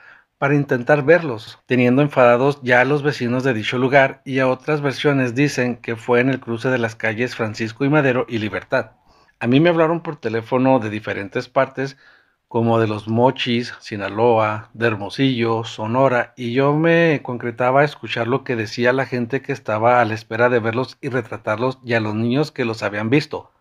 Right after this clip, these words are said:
pero a los famosos monitos yo jamás los vi.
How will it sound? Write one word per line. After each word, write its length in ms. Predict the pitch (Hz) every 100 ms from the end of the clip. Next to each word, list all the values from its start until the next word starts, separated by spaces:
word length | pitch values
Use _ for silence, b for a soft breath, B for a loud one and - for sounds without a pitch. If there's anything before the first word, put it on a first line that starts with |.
| _ _
pero 260 | - 127 120
a 80 | 117
los 220 | 113 113
famosos 480 | 107 117 127 160 147
monitos 560 | 131 143 147 127 117 123
yo 180 | 107
jamás 340 | 107 127 107 101
los 180 | 107 98
vi. 240 | 131 110